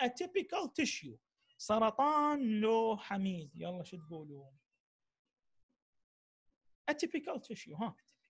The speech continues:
يلا على السريع، سرطان لو حميد. الله، انتو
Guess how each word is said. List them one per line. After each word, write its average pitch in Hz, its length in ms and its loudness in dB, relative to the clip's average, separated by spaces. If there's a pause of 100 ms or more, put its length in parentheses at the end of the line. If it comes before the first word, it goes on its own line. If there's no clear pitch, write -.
(160)
يلا 370 220 -4
على - 80 -4
السريع، 320 360 -6
سرطان 294 420 -4
لو 269 100 4
حميد. 226 420 -8 (4000)
الله، 165 760 -2 (600)
انتو 269 800 2